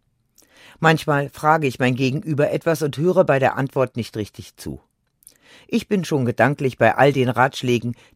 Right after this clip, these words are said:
die ich für dieses Problem parat halte. Oder ich nehme das, was der andere sagt, nur als Aufhänger, um von mir zu erzählen. Solche Gespräche gehen aber dann oft aneinander vorbei. Im Nachhinein ärgere ich mich vor allem über mich.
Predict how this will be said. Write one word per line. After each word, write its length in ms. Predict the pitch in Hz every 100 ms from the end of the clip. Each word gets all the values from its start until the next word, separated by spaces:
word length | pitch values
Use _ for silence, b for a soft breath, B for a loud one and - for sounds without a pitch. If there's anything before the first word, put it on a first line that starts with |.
| -
die 160 | 233
ich 140 | 233 -
für 160 | 131
dieses 320 | 113 110 107
Problem 440 | - 107 101 98 92
parat 400 | 98 80 82 -
halte. 340 | 82 76 65 - _ _ _ _ _ _ _ _ -
Oder 400 | 147 135 147 -
ich 100 | 135
nehme 280 | 139 131 123
das, 220 | 139 -
was 140 | 147
der 140 | - 90
andere 320 | 139 160 131
sagt, 400 | 135 151 _ -
nur 340 | 170 214 233
als 260 | - 127 -
Aufhänger, 600 | 123 156 - 139 131 -
um 140 | 151 147
von 180 | 180
mir 220 | 151 113 -
zu 140 | 85
erzählen. 520 | 69 - 76 69 65 _ _ _ _ _ _ _ _ b b b b b
Solche 380 | - 196 196 190
Gespräche 540 | 165 - 139 139 175
gehen 300 | 143 156 156
aber 240 | - 156 160
dann 160 | 160 -
oft 340 | 147 - -
aneinander 540 | 151 151 147 131 135
vorbei. 560 | 131 110 - 120 95 73 _ _ _ b b b b b
Im 160 | 160 147
Nachhinein 600 | 135 135 147 131 127 - -
ärgere 360 | 135 143 123 101
ich 140 | -
mich 180 | 104 -
vor 160 | 127
allem 260 | 113 117 110
über 240 | - 120
mich. 400 | 120 120 - -